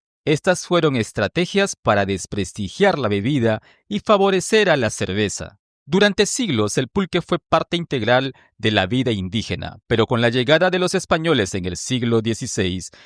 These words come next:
el destino del agave tomaría un nuevo rumbo. Aunque existen teorías sobre destilaciones prehispánicas de origen oriental, los españoles trajeron consigo el arte de la destilación, heredado de los árabes, y lo aplicaron al vino mezcal prehispánico.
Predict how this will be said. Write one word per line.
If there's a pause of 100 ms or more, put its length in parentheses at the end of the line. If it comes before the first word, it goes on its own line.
(140)
el
destino
del
agave
tomaría
un
nuevo
rumbo.
Aunque
existen
teorías
sobre
destilaciones
prehispánicas
de
origen
oriental, (360)
los
españoles
trajeron
consigo
el
arte
de
la
destilación, (260)
heredado
de
los
árabes, (200)
y
lo
aplicaron
al
vino
mezcal
prehispánico.